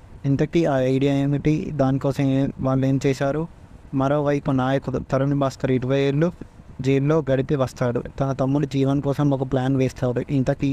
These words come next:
ఆ ప్లాన్ ఏమిటి? ఈ ప్లాన్కి వాసు కౌశిక్కి ఐడియాకి ఉన్న సంబంధం ఏమిటి? చివరికి ఈ కథలో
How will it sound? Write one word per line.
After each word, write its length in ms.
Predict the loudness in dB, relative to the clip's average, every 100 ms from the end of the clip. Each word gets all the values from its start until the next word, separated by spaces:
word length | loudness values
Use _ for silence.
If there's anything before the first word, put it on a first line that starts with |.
| -2
ఆ 120 | -2
ప్లాన్ 380 | 0 0 2 2
ఏమిటి? 360 | 2 2 0 -2 -4 -18 -20 -14 -2
ఈ 60 | -2
ప్లాన్కి 500 | 0 0 0 2 2
వాసు 320 | 2 0 -2
కౌశిక్కి 500 | -2 -2 -2 -2 0 0 0
ఐడియాకి 500 | 2 2 2 0 -4 -6 -16 -2
ఉన్న 160 | 0
సంబంధం 480 | 0 0 0 2 2 2
ఏమిటి? 300 | 0 0 -2 -2
చివరికి 440 | -2 0 0 0
ఈ 140 | 0 2
కథలో 360 | 0 0 0